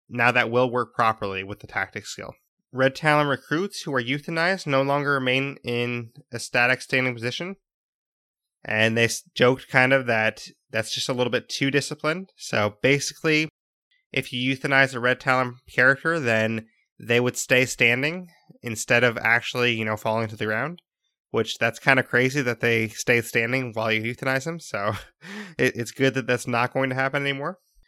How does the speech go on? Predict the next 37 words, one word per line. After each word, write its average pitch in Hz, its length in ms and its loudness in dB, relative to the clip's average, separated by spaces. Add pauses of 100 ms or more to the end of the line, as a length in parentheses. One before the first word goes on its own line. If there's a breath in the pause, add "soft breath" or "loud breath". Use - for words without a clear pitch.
(260)
I'm 123 120 2
not 123 120 4
really 123 120 4
sure 131 240 0
why 117 200 2
you'd 123 120 0
want 120 160 0
to 113 60 -6
euthanize 123 460 0
a 117 60 -4
Red 120 160 -2
Talon 120 220 -4
character 120 320 -2
anyways, 165 500 -2
but 107 300 0 (160)
i-, 71 80 -14 (100)
if 110 220 -6
you 120 260 -2
want 117 340 0
to 156 100 -4
do 151 140 2
that, 175 280 0
then 110 260 0
it's 107 260 -6
not 117 200 -4
gonna 107 200 -4
have 107 220 -4
them 107 100 -8
still 110 180 -6
stand 101 260 -8
standing. 101 340 -16 (580)
Now, 120 160 -6
this 170 240 0
is 180 60 -6
an 156 80 -2
interesting, 117 680 0
um, 101 520 -2